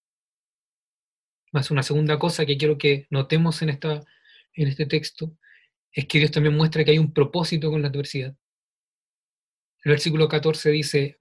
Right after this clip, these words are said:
"Mas también, mas yo también juzgaré a la nación de la cual servirán,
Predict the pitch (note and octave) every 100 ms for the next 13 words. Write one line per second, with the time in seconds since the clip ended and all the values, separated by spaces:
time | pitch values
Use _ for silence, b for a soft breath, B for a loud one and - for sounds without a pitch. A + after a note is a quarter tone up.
0 | _ D3 C#3+ - D#3 C#3+ D3+ F3 F#3 F#3
1 | _ _ _ _ - C#3 C3+ F3+ F#3 F3
2 | G3 F3+ D#3+ E3+ E3 E3 C#3+ F3+ E3 D#3
3 | D#3+ D3+ D3+ D3+ C#3+ C#3